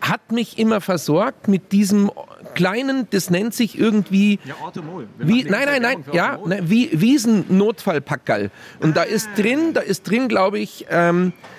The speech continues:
Speaker 1: da sind so Elektrolyte drin,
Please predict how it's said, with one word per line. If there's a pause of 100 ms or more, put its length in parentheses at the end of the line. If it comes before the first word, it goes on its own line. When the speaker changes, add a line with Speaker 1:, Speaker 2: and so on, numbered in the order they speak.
(120)
Speaker 1:
da
sind
so (540)
Elektrolyte
drin,